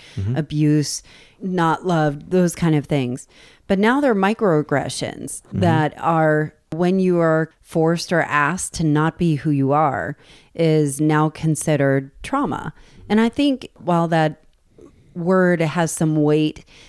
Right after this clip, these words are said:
Speaker 2: in it and is probably overused, I do think it is a necessary exposure
Speaker 1: Mm-hmm.
Speaker 2: to something that can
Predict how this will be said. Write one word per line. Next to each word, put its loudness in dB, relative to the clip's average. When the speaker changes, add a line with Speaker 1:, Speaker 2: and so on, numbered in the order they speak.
Speaker 2:
in 2
it 0
and 0
is 0
probably -2
overused, 0
I -2
do -4
think -2
it -2
is 0
a 0
necessary 0
exposure -2
Speaker 1:
Mm-hmm. 2
Speaker 2:
to 0
something 0
that 0
can -2